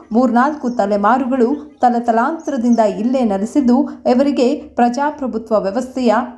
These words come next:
ಸ್ವಾತಂತ್ರ್ಯ ಭಾರತದಲ್ಲಿ ಕೇಂದ್ರ ಹಾಗೂ ರಾಜ್ಯ ಸರ್ಕಾರದಿಂದ ಸಿಗಬೇಕಿದ್ದ ನಾಗರಿಕ ಸೌಲಭ್ಯಗಳು ಮರೀಚಿಕೆಯಾಗಿದೆ. ನಗರ, ಪಟ್ಟಣಗಳ ಗ್ರಾಮ ಪಂಚಾಯಿತಿಗಳ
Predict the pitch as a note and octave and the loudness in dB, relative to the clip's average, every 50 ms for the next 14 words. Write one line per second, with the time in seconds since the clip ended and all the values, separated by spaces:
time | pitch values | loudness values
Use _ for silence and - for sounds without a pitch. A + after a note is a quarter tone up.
0 | - - - A#3+ B3 C#4 C4+ - D#4 D4 C#4+ - C4 A#3 G3 F3 F#3 A3 A#3 A#3+ | -12 -4 0 0 0 0 -2 -6 -8 -8 -6 -4 -4 -4 -4 -2 -2 -2 -2 -2
1 | A#3+ B3 B3 A#3+ A#3+ A3+ A#3 C4+ D#4 E4+ - - - - A#3 C4 C4 A#3+ B3 A#3+ | -2 -6 -6 -4 -2 -2 -2 -2 -4 -4 -4 -2 0 2 2 2 2 2 2 2
2 | - G3+ G#3 G3+ F#3+ G3 F3+ G3+ A3 A#3+ A#3+ A#3+ - A#3 A#3+ - G#3 G3+ - - | 2 2 0 0 0 0 0 2 2 0 0 -4 -6 -6 -2 -2 -4 -2 0 0
3 | A#3+ A3+ A3+ A3 G#3+ G#3+ G3+ G3+ G3 G3 - - G3+ - A3+ A#3+ B3+ B3 C4+ C#4+ | 0 0 0 -2 -4 -4 -4 -4 -4 -4 -8 -10 -6 -2 -2 0 0 0 0 0
4 | A#3+ A#3 A#3 C#4 D#4 - - - _ - G3+ G#3+ A3+ A#3+ A#3+ A#3 A#3 C4+ D4 D4 | 2 2 2 0 -2 -6 -18 -20 _ -6 -2 0 0 0 0 -2 -2 -2 -2 -2
5 | - B3 A#3 A#3+ - A3+ A#3+ A3+ - G3 G#3+ A3 G3+ G#3+ G#3 G#3 A#3+ C#4+ - - | -2 -2 -2 0 0 0 2 2 2 2 2 0 2 2 0 0 0 -2 -4 -4
6 | - E3+ E3 F3+ G#3+ A#3+ A#3+ A#3+ - A#3+ - C#4+ C#4+ C#4 C4+ A#3 - E3+ - - | -2 -2 0 0 0 -2 -4 -4 -6 -4 -2 0 0 0 0 -2 -2 -4 -4 -4
7 | - - - _ _ _ _ _ _ _ _ _ - - G#3 A3 C4 D4 C#4+ F4 | -6 -8 -14 _ _ _ _ _ _ _ _ _ -2 2 4 4 4 2 0 0
8 | D#4+ C#4 B3+ D4 - - - _ - C#4+ C#4 C#4+ - D#4 C4 C4 A#3 A#3+ A3+ G#3+ | 0 0 0 0 -2 -6 -12 _ -4 -4 -4 -2 -2 -4 -4 -2 0 2 2 2
9 | G#3+ A3 A3+ A#3 C4 C4+ C#4 - - A3+ A3 A3 - C4 B3+ D4 C#4+ - C4+ A3+ | 2 0 0 0 0 -2 -4 -2 0 0 0 0 0 2 0 0 0 -2 -2 0
10 | A#3 | 0